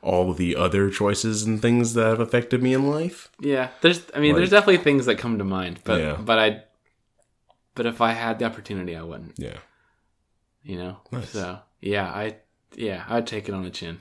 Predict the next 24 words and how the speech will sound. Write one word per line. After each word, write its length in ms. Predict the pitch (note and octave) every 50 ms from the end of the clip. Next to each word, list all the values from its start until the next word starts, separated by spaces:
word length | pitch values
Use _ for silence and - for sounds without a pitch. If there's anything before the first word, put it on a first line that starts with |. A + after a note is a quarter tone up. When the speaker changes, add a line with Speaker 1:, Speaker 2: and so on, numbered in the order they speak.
| - -
Speaker 1:
Hell 140 | - D3 -
yeah. 160 | D2 C#2 D2 - _ _ _ - - - - - - - - - - - - - - - - -
Lane, 320 | A2+ A#2 A#2+ B2 A2+ A2
what 120 | G#2+ A2+ A#2+
is 100 | C#3+ D3
your 120 | C#3+ D#3+ E3+
question 440 | - G#2 D#2 D2+ - - - F#2
for 180 | F#2 - - A#2
our 80 | A#2 B2
next 240 | D3+ E3+ - -
guest? 400 | - - - - - - - -
Speaker 2:
Uh, 320 | A#2 A2+ A2 G2+ G2+ F#2 F2+ - - - - - - - - - - -
Speaker 1:
<laughs> 840 | - E3+ - - E3+ C#3 - D3 C#3+ - - - B2+ - _ - - -
Speaker 2:
um, 460 | A2 A2 A2 A2 G#2+ G#2 G#2 G#2 - - _ _ _ _ _ _ _ _ _ _ _ _ _ _ _ _ - - - - - -
so 640 | - - A#2 A2+ A2+ A2+ A2+ A2+ A2 G#2+ G#2+ - -
my 140 | G#2 G#2 G#2
question 380 | - B2 A2+ A2+ - - A2+ A2
for 100 | - A2+
the 100 | A2 G#2+
next 260 | G#2 G2 F#2+ - -
guest 460 | - A2+ G#2 G2 F#2+ - - - -
would 200 | - G#2+ G#2 G2+
be, 240 | G2+ G2+ F#2+ F2+ F2
um, 320 | F2 F#2 F2+ F2+ F#2 G#2